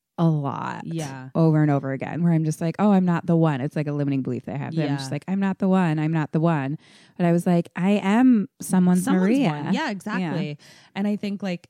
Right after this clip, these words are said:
Speaker 2: watching that as an adult, as opposed to watching it as a child, it was like,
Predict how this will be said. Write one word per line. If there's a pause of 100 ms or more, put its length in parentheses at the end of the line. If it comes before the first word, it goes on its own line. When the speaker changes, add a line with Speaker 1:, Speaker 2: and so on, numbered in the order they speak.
Speaker 2:
watching
that
as
an
adult,
as
opposed
to
watching
it
as
a
child, (320)
it
was
like,